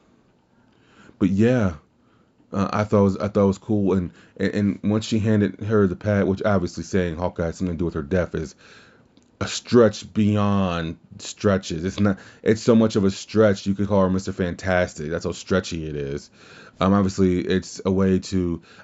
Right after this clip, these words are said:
honestly, it's 'cause one, he's an Avenger. Two, he has that Ronin past, which is gonna be a part, one of the things that kind, kind of is gonna make them clash, I'm sure.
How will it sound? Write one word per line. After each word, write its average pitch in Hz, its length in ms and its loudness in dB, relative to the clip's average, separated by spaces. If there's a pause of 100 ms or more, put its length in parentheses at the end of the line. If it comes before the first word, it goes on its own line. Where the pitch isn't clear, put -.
honestly, 156 520 2
it's - 140 -4 (760)
'cause 110 140 -2
one, 127 200 4
he's 131 120 2
an 117 100 2
Avenger. 95 480 2 (300)
Two, 143 220 2
he 123 160 2
has 117 220 0
that 113 120 4
Ronin 95 320 2
past, 117 500 -4
which 92 260 -2
is 95 240 -2 (380)
gonna 104 140 4
be 98 120 6
a 95 40 2
part, 101 260 2
one 101 160 2
of 98 80 2
the 104 80 -2
things 98 120 0
that 98 160 0
kind, 98 420 -2
kind 101 180 -2
of 87 100 0
is 92 100 -4
gonna 95 160 2
make 92 100 0
them 92 120 0
clash, 120 360 -2
I'm 87 60 -6
sure. 85 420 -4